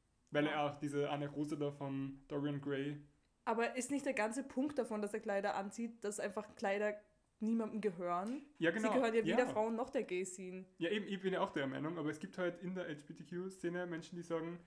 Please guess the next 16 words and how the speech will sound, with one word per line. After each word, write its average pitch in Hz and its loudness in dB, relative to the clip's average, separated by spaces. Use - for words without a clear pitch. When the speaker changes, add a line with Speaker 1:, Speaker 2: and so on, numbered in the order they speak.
Speaker 1:
er 160 2
müsste 175 -4
zu 180 -4
irgendeiner 160 2
Sexualität 160 -4
bekennen, 165 -2
um 160 -4
das 156 -4
Speaker 2:
Das - -20
Speaker 1:
Recht 147 2
Speaker 2:
ist 330 -2
aber 320 2
Speaker 1:
dazu 339 2
Speaker 2:
so 254 4
Speaker 1:
zu 277 2
haben. 262 -2